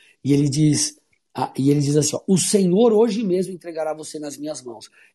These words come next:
Eu o matarei, cortarei a sua cabeça e hoje mesmo darei, ah, os cadáveres do arraial dos filisteus, as aves dos céus e as feras da terra."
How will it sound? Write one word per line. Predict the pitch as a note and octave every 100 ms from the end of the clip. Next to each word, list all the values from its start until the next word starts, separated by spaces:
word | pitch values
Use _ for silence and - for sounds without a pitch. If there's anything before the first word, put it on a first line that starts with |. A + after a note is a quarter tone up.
| _
Eu | E3+ G3+
o | E3+
matarei, | F#3 A#3 B3+ B3+ F3 G3+
cortarei | - G3+ A#3 G#3+ G#3
a | F#3+
sua | -
cabeça | - D3+ E3 E3+ E3+ - _ _ D3
e | D#3
hoje | F3 F3+
mesmo | D#3 E3 E3+
darei, | E3 D#3+ C#3+ D#3 D#3 _ _ _ _ _ _
ah, | C3 C3 B2+ -
os | -
cadáveres | D3+ C3 C#3 C#3+ D3+ C3+
do |
arraial | D3 C#3 C3 B2+ D3 - _ _ _
dos | C3+ B2+ -
filisteus, | D#3 C3+ - C#3+ C3+
as | C#3+ A2+
aves | C3+ C3 C3
dos | C3+
céus | - B2+ B2
e | C3
as | -
feras | B2 B2+ B2
da | B2+
terra." | B2 A2+